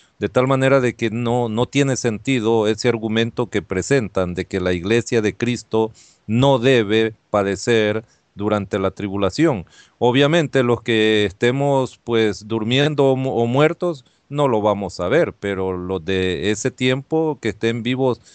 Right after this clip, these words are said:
eh, con un cuerpo físico humano, pues sí, lo van a, a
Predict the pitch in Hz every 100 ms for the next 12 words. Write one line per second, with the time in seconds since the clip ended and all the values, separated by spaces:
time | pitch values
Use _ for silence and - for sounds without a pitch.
0 | _ _ - 101 98 92 104 107 117 123
1 | 123 - 123 - 131 - 151 - 139 120
2 | 117 117 160 185 _ _ _ _ 110 -
3 | 165 220 113 110 120 120 120 113 107 110
4 | - 101 104